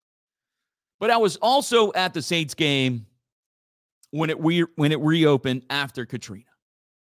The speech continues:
the Monday night game against the Falcons, where Gleason blocked that punt. Dude, I'm getting the free songs right now.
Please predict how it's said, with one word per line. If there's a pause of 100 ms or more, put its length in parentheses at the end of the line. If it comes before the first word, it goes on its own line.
(180)
the
Monday
night
game
against
the
Falcons, (800)
where
Gleason
blocked
that
punt.
Dude,
I'm
getting
the
free
songs
right
now.